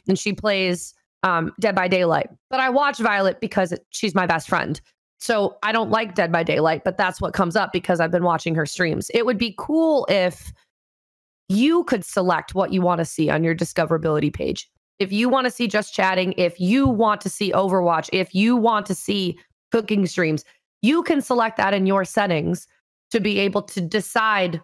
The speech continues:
what you want to discover. And I think it would be great, instead of automatically reading it, give your,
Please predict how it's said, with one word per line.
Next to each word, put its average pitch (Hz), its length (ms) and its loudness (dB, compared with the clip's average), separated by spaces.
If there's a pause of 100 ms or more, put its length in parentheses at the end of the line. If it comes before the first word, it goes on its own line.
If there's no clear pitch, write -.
what 185 260 2
you 180 120 0
want 175 240 0
to - 80 -14
discover. - 560 0 (280)
And 226 120 0
I 214 80 0
think 247 200 0
it 262 120 0
would 233 180 2
be 220 120 0
great, 208 340 0
instead 202 340 0
of 196 260 0 (100)
automatically 202 640 2
reading 208 380 2
it, 285 160 0 (580)
give 262 260 0
your, 262 360 0